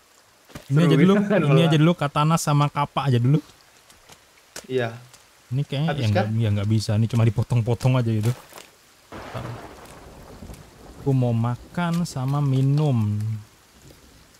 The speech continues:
Speaker 2: Oh iya, aku masak dulu.
Speaker 1: Ya, masak dulu lah.
Speaker 2: Daging,
Speaker 1: <laughs>
Speaker 2: dagingku nanti busuk.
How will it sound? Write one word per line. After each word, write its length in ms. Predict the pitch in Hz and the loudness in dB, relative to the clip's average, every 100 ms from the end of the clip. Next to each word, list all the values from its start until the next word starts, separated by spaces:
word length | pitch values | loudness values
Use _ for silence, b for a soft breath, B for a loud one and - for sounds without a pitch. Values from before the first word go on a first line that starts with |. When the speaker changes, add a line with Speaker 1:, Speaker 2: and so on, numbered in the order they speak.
| _ - - | _ -20 -20
Speaker 2:
Oh 100 | 143 | -14
iya, 200 | 143 139 | -10 -10
aku 400 | 123 156 151 143 - _ _ _ | -10 -10 -10 -10 -14 _ _ _
masak 440 | 139 139 - - | -12 -10 -10 -12
dulu. 200 | 143 139 120 - _ | -12 -14 -14 -20 _
Speaker 1:
Ya, 160 | 123 113 | -8 -6
masak 280 | 123 117 123 | -6 -6 -4
dulu 160 | 131 151 | -2 -2
lah. 100 | - _ | -6 _
Speaker 2:
Daging, 500 | 135 127 131 143 139 | -8 -8 -6 -8 -6
Speaker 1:
<laughs> 100 | 190 | -4
Speaker 2:
dagingku 500 | 135 135 139 139 160 - - | -4 -4 -6 -6 -8 -8 -18
nanti 360 | - 139 139 143 - - | -10 -8 -4 -6 -6 -16
busuk. 420 | 139 143 165 - | -12 -6 -4 -4